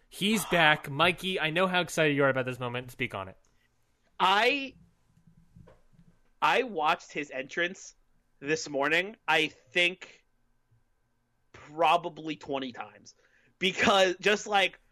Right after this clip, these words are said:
Speaker 2: there was a link that just, like, had it on repeat, and I was just, I just, like, watched it, and I could, and then, like, it stopped,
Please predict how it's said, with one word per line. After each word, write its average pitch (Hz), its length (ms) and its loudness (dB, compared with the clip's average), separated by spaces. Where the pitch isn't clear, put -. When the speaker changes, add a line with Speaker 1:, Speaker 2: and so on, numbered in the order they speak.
Speaker 2:
there 190 100 -2
was 214 140 -2
a 208 40 -2
link 165 280 0
that 156 120 0
just, 156 160 -2
like, 151 120 -4
had 143 180 0
it 139 80 -2
on 135 160 -4
repeat, 127 360 -8
and 143 100 -6
I 135 40 -2
was 135 120 -4
just, 156 180 -10
I 147 100 2
just, 160 140 -2
like, 147 120 -2
watched 185 320 -2
it, 104 160 -14
and 127 120 -8
I 127 80 0
could, 139 340 -6
and 143 120 0
then, 139 100 -4
like, 139 260 -2
it 147 220 -4
stopped, 156 440 0